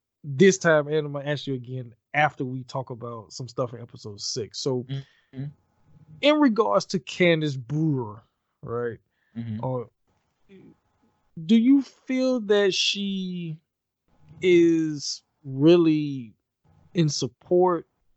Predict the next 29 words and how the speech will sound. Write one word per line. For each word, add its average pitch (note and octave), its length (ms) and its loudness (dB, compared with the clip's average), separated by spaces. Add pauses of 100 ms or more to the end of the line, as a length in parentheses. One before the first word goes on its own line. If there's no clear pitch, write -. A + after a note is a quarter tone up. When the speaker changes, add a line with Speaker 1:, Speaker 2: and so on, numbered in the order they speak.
(260)
Speaker 1:
of C#3+ 220 -6
Spencer D3+ 880 0
and D3 100 -2
everything, C#3+ 420 -4
or C#3 160 -8
do C#3+ 80 -2
you D#3+ 140 0
feel E3 220 4
that D3 100 0
she's D3 420 -4
using C#3+ 260 2
him C#3+ 180 0
to C3 400 0
her C3+ 180 2 (100)
own D3 380 -2
personal B2 540 -2 (100)
end B2+ 300 -6
game? G#2 240 -16 (580)
Speaker 2:
It's D4 200 0
tough - 400 4
to G3 120 -8
say, - 340 -10
'cause B2 280 -4
like B2+ 240 -4
I C3 60 -4
said, C3 260 0
we C#3 260 0
know F#3+ 340 2
the A2 240 0